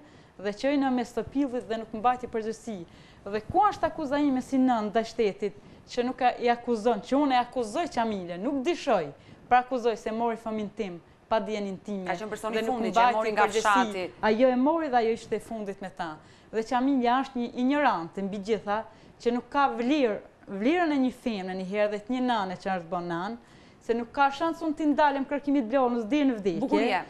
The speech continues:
Speaker 1: Dhe
Speaker 2: e të
Speaker 1: të ta
Speaker 2: besoj.
Speaker 1: zbardhi të vërtetën, për që Amilja është autor që ka punu me, me lloj-lloj kohë, ka sh-, është turp, ajo thimën që t'ja bajnë vajzës gjagjajt.
Speaker 2: Bukurie.
Speaker 1: Turp i botës.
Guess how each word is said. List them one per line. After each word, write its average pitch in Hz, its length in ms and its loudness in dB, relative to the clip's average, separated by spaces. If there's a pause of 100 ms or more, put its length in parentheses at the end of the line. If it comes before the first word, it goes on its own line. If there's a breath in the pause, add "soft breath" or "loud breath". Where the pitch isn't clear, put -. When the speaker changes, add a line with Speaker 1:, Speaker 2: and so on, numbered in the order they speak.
(220 loud breath)
Speaker 1:
Dhe 220 80 4
Speaker 2:
e - 20 8
të - 20 -4
Speaker 1:
të - 20 -10
ta 320 100 0
Speaker 2:
besoj. 285 200 4
Speaker 1:
zbardhi 339 400 6
të 294 140 2
vërtetën, 277 540 2 (340 loud breath)
për - 160 0
që 294 80 4
Amilja 277 400 2
është 262 160 0
autor 247 360 2
që 240 160 -2
ka 247 120 0
punu 233 400 -4
me, 220 160 0 (280 loud breath)
me 214 100 -4
lloj-lloj 269 320 2 (100)
kohë, 185 240 -2
ka 185 100 -6
sh-, - 140 -16
është - 340 -4
turp, 240 360 4 (140)
ajo 202 200 0
thimën 214 400 -6 (240 loud breath)
që 220 120 -4
t'ja - 180 0
bajnë 190 420 -4
vajzës 180 320 -2
gjagjajt. 160 400 -8 (260)
Speaker 2:
Bukurie. 214 460 -4
Speaker 1:
Turp 208 200 -4
i 185 60 -8
botës. - 540 -12